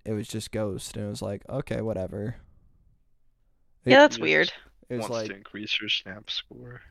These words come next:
Speaker 1: I, apparently.
Speaker 2: <laughs> What, what would be the point of increasing one's Snap score?
Speaker 1: Clout.
Speaker 3: That's a big, big number.
Speaker 2: D-, do people do that?
Speaker 1: What?
Speaker 3: Yeah.
Speaker 2: Am
Speaker 1: What
Speaker 2: I out of it a bit?
Speaker 1: what's your guys' Snap score?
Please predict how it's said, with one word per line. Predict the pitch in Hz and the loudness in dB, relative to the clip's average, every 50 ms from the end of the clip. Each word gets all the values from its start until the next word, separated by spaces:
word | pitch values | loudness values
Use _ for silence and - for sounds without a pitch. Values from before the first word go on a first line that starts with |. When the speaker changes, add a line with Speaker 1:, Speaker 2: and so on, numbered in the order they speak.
| - - | -14 -8
Speaker 1:
I, | 117 113 110 107 104 101 - - | -6 -4 -4 -4 -6 -6 -8 -10
apparently. | - - - 117 120 135 120 107 - 110 123 135 131 - - | -8 -6 -2 -2 0 0 0 -2 -4 -8 -8 -8 -10 -12 -16
Speaker 2:
<laughs> | - - 143 - - - - - - - - - - - - - - - - _ _ | -16 -16 -16 -16 -16 -20 -20 -20 -20 -20 -20 -18 -8 -8 -8 -8 -8 -16 -20 _ _
What, | 233 262 262 240 214 | 4 4 4 4 8
what | 220 269 - - | 10 10 10 10
would | 294 269 214 | 8 6 6
be | 247 254 | 4 4
the | 240 - | 4 4
point | 202 - - 233 214 196 - - | 0 2 2 4 4 4 4 4
of | 185 185 | 2 2
increasing | - 175 185 - - 190 190 196 - 180 170 170 | 2 -2 -2 -2 0 0 0 2 0 -2 -2 -2
one's | 165 165 160 165 | -2 -4 -6 -4
Snap | - - - - 151 151 147 - | -6 -6 -4 0 2 2 2 2
score? | - - - - - - - - 196 - - - _ - | -2 -6 -6 -4 -4 -2 -2 -2 -4 -6 -12 -20 _ -16
Speaker 1:
Clout. | - - 117 110 98 104 110 117 | -8 -6 -4 -2 -2 0 0 -2
Speaker 3:
That's | 120 - | -2 -4
a | 113 | -8
big, | 123 - 113 113 113 - _ _ - - | -10 -8 -8 -8 -8 -12 _ _ -12 -12
big | 113 110 117 | -12 -12 -10
number. | 117 117 131 139 - - - - - - - - - _ _ _ - | -10 -10 -10 -10 -10 -12 -12 -12 -12 -14 -20 -20 -20 _ _ _ 0
Speaker 2:
D-, | - 226 190 - - | 4 4 4 4 2
do | 196 214 196 | 2 2 2
people | 196 - 240 233 - - 214 | 4 4 2 2 4 4 4
do | 196 170 147 143 147 156 | 4 4 0 0 2 4
that? | 185 220 240 254 - - _ | 6 6 6 6 4 2 _
Speaker 1:
What? | 127 127 - - - _ _ _ _ | -6 -8 -8 -10 -18 _ _ _ _
Speaker 3:
Yeah. | - - 107 107 104 107 107 117 - - - | -10 -4 0 0 0 0 0 -2 -6 -10 -8
Speaker 2:
Am | 196 | -2
Speaker 1:
What | 196 196 | 2 4
Speaker 2:
I | 196 196 - | 4 6 8
out | - 170 156 156 165 | 10 10 10 10 8
of | 175 190 | 4 2
it | 202 208 - - | 2 0 0 -2
a | |
bit? | 202 - 214 220 226 - - | -2 -2 0 0 -2 -2 -4
Speaker 1:
what's | 135 135 127 - - | -4 -4 -4 -2 -4
your | 147 131 | -4 -2
guys' | 123 123 117 117 117 117 110 110 | 0 0 0 0 -2 -4 -8 -10
Snap | - - 95 78 87 - | -10 -12 -10 -10 -8 -8
score? | - - - 95 87 82 95 113 139 | -8 -8 -8 -8 -8 -6 -6 -6 -8